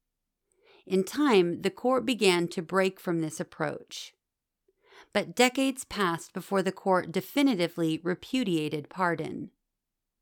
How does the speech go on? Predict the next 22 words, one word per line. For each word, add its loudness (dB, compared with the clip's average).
Atascadero 2
was -2
one 2
of 0
the 2
decisions 0
issued 0
during 2
the 2
course -2
of -10
this -4
journey, 0
and 4
it -8
does 2
nothing 4
to 0
help 0
the -2
government's -2
cause. -2